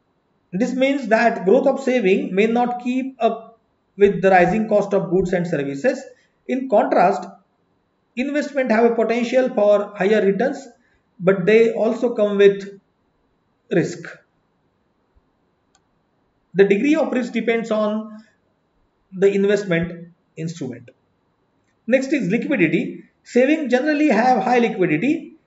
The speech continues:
meaning that you can easily access and withdraw your money when needed. Investment, on the other hand, may have certain restrictions or time frames for accessing funds,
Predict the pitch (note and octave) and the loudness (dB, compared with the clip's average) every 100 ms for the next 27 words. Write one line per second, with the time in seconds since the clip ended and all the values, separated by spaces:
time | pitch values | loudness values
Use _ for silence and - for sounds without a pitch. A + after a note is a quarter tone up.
0 | _ F3+ C4+ D#4 C#4+ F#3+ A3+ - A3+ A#3 | _ -2 0 0 2 2 2 0 -2 0
1 | A3+ A#3 C4 C#4 D4+ D#4 A#3+ - C4 C4 | 0 0 -2 0 0 0 -2 -4 -4 -4
2 | A3+ G#3 G3 G#3+ A#3 A3+ A3+ A3 G3+ G#3+ | -2 -2 -2 2 2 4 2 0 0 -2
3 | G3+ F#3+ E3 D3 D3+ - - _ _ _ | -2 -2 -2 0 0 -2 -8 _ _ _
4 | _ A3 C4+ D4 - C#4+ C#4 - A#3 - | _ -4 0 0 0 0 0 0 0 2
5 | A3+ A3+ C#4+ G#3 G3+ A#3 - A#3 G3+ A3 | 2 4 4 4 2 0 -2 0 2 2
6 | G#3 - A3 A#3 A#3 A3 - B3 - G3 | 2 2 2 2 -2 -4 -6 -10 -4 -4
7 | G#3 - F#3 F#3+ F#3+ F#3+ F#3+ G#3 A3+ G3 | -4 -8 0 2 2 0 -2 -2 -2 -4
8 | G#3+ - F#3 F3+ F3 - F3 F3 E3+ A3+ | -4 -4 -4 -4 -6 -8 -6 -6 -6 -6
9 | C#4 - | -8 -16